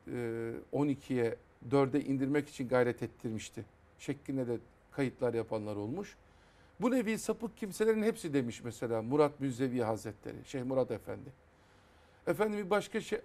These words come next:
Ankara bir hiç isim açıklamamış. Efendim yine. Çünkü her devirde olabilecek insanlardır gibi. Fakat bir de tarihte tespit edilmiş bir vaka var. Onu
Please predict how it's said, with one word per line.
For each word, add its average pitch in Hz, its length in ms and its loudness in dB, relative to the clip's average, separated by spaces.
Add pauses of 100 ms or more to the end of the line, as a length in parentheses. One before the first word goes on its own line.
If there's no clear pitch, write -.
(140)
Ankara 190 480 2
bir 196 180 -4 (520)
hiç 220 200 -4
isim 151 240 -2
açıklamamış. 123 840 -2 (960)
Efendim 127 420 -2 (140)
yine. 131 280 0 (460)
Çünkü 180 240 -4
her 165 220 8
devirde 156 300 4
olabilecek 143 580 2
insanlardır 117 720 -2
gibi. 117 220 -8 (380)
Fakat 233 320 4
bir 247 60 -2
de 247 80 2
tarihte 220 540 2
tespit 208 340 -8
edilmiş 185 400 -8
bir 185 60 -4
vaka 156 500 4
var. 120 140 0
Onu 208 280 0